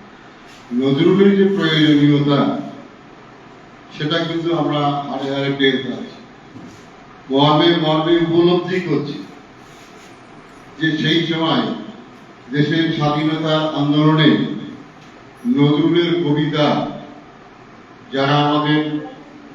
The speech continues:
বিদ্রোহ করলেন, যারা লড়াই করলেন, যারা দেশের সেবায় প্রাণ দিলেন, তারা উদ্বুদ্ধ যদি না হতেন, তাহলে দেশের স্বাধীনতা আন্দোলন, দেশের স্বাধীনতা অন্যদিকে যেত।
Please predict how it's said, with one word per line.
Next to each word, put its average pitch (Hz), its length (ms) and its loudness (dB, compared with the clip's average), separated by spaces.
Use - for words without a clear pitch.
বিদ্রোহ 151 500 4
করলেন, 151 400 2
যারা 143 200 0
লড়াই 147 500 2
করলেন, 143 360 2
যারা 139 200 0
দেশের 147 380 0
সেবায় 147 380 0
প্রাণ 147 360 0
দিলেন, 135 360 0
তারা 139 260 0
উদ্বুদ্ধ 165 560 0
যদি 175 260 2
না 143 220 0
হতেন, 139 400 0
তাহলে 147 300 4
দেশের 147 420 2
স্বাধীনতা 143 520 0
আন্দোলন, 135 720 2
দেশের 143 340 2
স্বাধীনতা 143 540 0
অন্যদিকে 131 580 4
যেত। 110 300 0